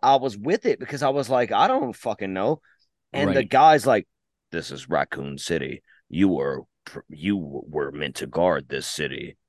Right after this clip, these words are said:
Speaker 1: and this mansion." And, and, and yeah, you, you find out all the shit Tuna was saying. And it, the movie presents it in a way where,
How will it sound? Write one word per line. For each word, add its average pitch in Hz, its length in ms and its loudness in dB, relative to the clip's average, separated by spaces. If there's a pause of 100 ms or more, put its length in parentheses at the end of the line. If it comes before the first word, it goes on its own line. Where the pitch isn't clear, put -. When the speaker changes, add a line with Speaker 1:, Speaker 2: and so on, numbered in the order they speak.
(240)
Speaker 1:
and 67 520 -6 (160)
this 82 300 -6
mansion." 69 560 -6
And, 78 180 -8
and, 139 200 -4
and 151 160 -2
yeah, 160 240 4 (160)
you, 135 420 -8
you 147 140 -4
find 170 320 2
out 156 100 6
all 143 180 4
the 139 80 -8
shit - 360 -4
Tuna 165 260 -4
was 104 140 -8
saying. 104 380 -4 (960)
And 160 160 0
it, - 180 -10
the 147 140 0
movie 233 300 2
presents 151 520 -4
it 165 140 -4
in 143 140 -2
a 120 60 0
way 123 420 0
where, 104 440 -2